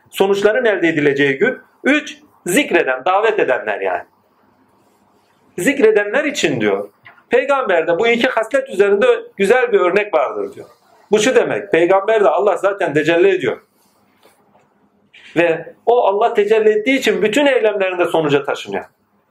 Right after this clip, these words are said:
Eğer diyor peygamberi örnek almazsanız, yani diyor hani biraz önce konuştuğumuz hikayeniz olmazsa diyor,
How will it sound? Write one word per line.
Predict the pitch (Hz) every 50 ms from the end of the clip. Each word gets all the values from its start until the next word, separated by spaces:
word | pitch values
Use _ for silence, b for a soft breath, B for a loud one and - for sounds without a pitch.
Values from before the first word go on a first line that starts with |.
| _ _ _ _ _ _ _ _ -
Eğer | 190 226 277 285 269 254 240
diyor | - 180 160 143 139 143
peygamberi | 185 180 180 208 220 220 220 220 214
örnek | 208 196 190 196 202 226 226 226
almazsanız, | 202 208 214 285 294 - 214 190 160 147
yani | 170 170 170 175 170
diyor | 175 175 175 170 - - -
hani | - 160 160 160 156
biraz | 160 165 160 160
önce | 165 160 160 156
konuştuğumuz | 160 156 156 143 - 147 135 123 113 107 -
hikayeniz | 160 160 185 180 185 190 196 196 190
olmazsa | 190 196 202 262 285 277 - - -
diyor, | 113 107 -